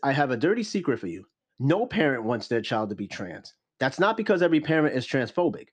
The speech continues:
Far from it. Most of us parents, I hope, want our children to be happy with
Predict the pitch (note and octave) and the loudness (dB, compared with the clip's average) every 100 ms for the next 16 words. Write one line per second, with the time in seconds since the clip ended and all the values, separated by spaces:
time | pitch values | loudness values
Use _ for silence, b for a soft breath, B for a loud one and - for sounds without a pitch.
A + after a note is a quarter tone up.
0 | B B B - F#3 G3+ - G#3+ G#2 - | B B B 0 2 2 0 0 -2 -8
1 | - D3 A3+ A3 G#3+ G3 F3+ F3 C#3+ C#3 | -2 0 2 2 2 4 4 4 2 2
2 | D3+ B2+ C#3 C3 C3+ D3 B2+ A#2 G#2+ G#2 | 2 2 2 2 2 2 2 0 -2 -4
3 | - F3 F3+ G3 F#3+ B2+ B2+ | 0 0 2 0 0 0 -2